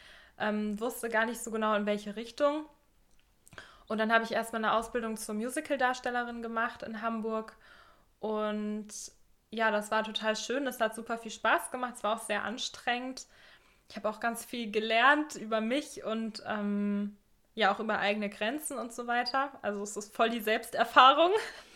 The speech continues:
<laughs> falls das mal jemand vorhat. <laughs> Ja, und dann habe ich aber irgendwann gemerkt, ähm, mir fehlt so ein bisschen was. Also mir fehlt irgendwie was Tieferes und, ähm,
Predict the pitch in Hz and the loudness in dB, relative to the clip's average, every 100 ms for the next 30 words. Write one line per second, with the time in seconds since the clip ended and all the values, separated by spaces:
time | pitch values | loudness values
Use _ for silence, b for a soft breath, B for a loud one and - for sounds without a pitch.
0 | B 208 B B B - 381 392 330 311 | B 2 B B B 8 10 10 8 10
1 | 247 254 247 254 - 247 277 320 330 330 | 8 8 6 4 8 10 10 8 6 4
2 | 202 208 240 208 208 - 330 - 494 554 | 6 6 2 0 -2 -6 -12 0 2 4
3 | 523 453 370 285 B 226 240 226 208 196 | 2 0 -2 -4 B 0 4 6 6 4
4 | - 240 240 240 240 - - 262 302 311 | 0 0 0 -2 -6 0 4 6 6 6
5 | 302 233 - 277 277 220 214 202 202 226 | 4 4 4 2 0 0 0 -2 2 4
6 | 330 339 - - - 233 233 233 240 240 | 4 0 -10 -8 -4 -2 -4 -6 -8 -12
7 | - - _ _ - 226 220 220 247 302 | -20 -20 _ _ -8 -4 -4 0 2 2
8 | - 202 202 196 - 202 185 180 190 - | 0 -2 -2 -2 -4 -4 -2 -2 -4 -2
9 | 190 208 214 214 214 262 262 226 226 - | -2 -2 -4 -6 -2 -2 -2 -8 -8 -6
10 | 233 233 220 - _ _ - 214 214 - | -6 -4 -6 -10 _ _ -6 -2 -2 -6
11 | - 302 - 302 - 277 285 - - - | -8 -6 -2 -2 0 -2 -2 -6 -10 -8
12 | 220 220 214 214 214 - b b b b | -6 -4 -4 -6 -8 -14 b b b b
13 | b b b - 214 208 208 208 208 208 | b b b -4 -2 0 0 0 0 -2
14 | 208 | -4